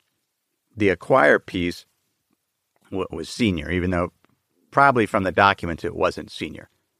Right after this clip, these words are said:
So that's what you wanna look at, so that the capital stack. And the reason why, you wanna know what,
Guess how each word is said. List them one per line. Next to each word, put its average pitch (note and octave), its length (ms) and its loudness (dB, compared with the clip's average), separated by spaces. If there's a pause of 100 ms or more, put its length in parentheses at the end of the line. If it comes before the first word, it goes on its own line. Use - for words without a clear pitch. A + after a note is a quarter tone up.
(1500)
So - 120 -4
that's F#3 200 4
what G3 80 -2
you F#3 100 0
wanna D3+ 160 4
look B2+ 260 0
at, - 280 -10
so G#2 160 -2
that F#2+ 160 -2
the G#2 80 -2
capital C3+ 520 -2
stack. - 400 -2
And B2 80 0
the C#3 80 0
reason F#3 320 -2
why, C4 180 0
you F3 120 0
wanna E3+ 140 2
know D#3+ 180 0
what, F#3+ 280 0